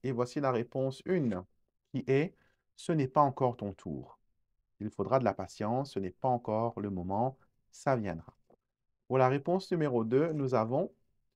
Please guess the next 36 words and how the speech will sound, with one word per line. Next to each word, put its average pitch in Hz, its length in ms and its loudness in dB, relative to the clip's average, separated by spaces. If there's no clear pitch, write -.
Tu 202 200 0
es 196 60 8
le 175 140 6
maître, 170 560 0
tu - 140 2
es 196 40 6
le 170 80 2
seul 185 300 0
maître 165 340 0
de 123 80 2
ton 143 180 0
destin, 120 520 -2
donc 120 260 -2
c'est 113 180 -4
vous 123 200 -4
qui 151 120 -2
allez 101 160 0
décider 113 640 -2
de 107 80 -6
la 104 120 -2
tournure 135 380 -2
des 107 200 -2
événements, 98 500 -2
c'est 95 180 -6
vous 104 200 -8
qui - 160 -8
allez 101 200 -2
voir 95 640 -2
comment 123 260 4
les 107 100 2
choses 101 440 -2
vont 95 220 -6
se - 120 -12
faire 92 300 -8
pour 92 200 -10
vous. 90 180 -16